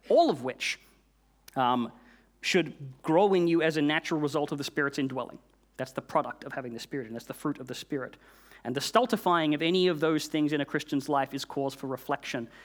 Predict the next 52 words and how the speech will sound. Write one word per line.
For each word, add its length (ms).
and 140
to 80
seek 340
a 80
remedy 460
for 340
it. 120
It's 100
like 100
a 60
fruit 280
salad. 500
You 100
wanna 140
have 120
a 40
mix 240
of 100
everything 420
in 100
there. 320
If 120
there's 220
no, 200
if 100
there 120
isn't 140
at 80
least 240
one 380
glazed 420
cherry, 400
you 80
take 240
it 100
back 280
and 80
you 40
get 140
your 80
money 160
back. 280
Then 100
we 60
get 120
to 40
chapter 260
six, 320
and 80
in 100
these 200
verses, 480